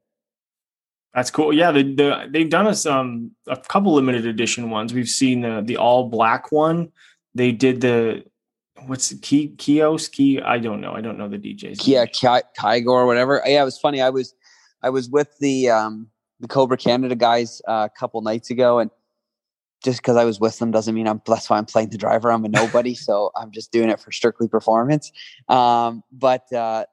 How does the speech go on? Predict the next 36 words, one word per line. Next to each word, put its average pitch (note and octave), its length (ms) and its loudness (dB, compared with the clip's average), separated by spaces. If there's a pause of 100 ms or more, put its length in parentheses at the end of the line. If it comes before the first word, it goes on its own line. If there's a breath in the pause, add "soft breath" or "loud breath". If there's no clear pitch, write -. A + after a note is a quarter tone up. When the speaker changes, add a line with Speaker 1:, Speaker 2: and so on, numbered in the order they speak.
(140)
Speaker 2:
the B2 220 -2
guys A#2+ 320 -2
were B2+ 80 -10
telling B2 260 -4
me, A#2+ 100 -4
they're A2+ 180 0
like, A2+ 240 -2
"Oh, F#3 220 4
like, B2 240 0 (800)
the C3+ 80 -8
guys B2 280 0
in A#2+ 60 -8
the B2 80 -2
U A#2+ 140 0
S A#2 140 -4
said A#2+ 200 0
you, A#2 340 -2
you A2 160 2
ordered G#2+ 240 2
a G#2 40 -2
black A2 300 -2
driver." B2 260 2
I A#2+ 40 -4
said, C3+ 200 -6
"Yeah." D#3 160 4
I C#3+ 60 -2
said, C#3+ 240 -4 (280 soft breath)
"I C#3+ 120 2
love D3 460 0
the, B2 440 2
I A#2+ 60 -8
love D3+ 300 -6
the C3+ 80 -8
makeup A#2 420 -4
of A2 220 -2
the G#2+ 280 0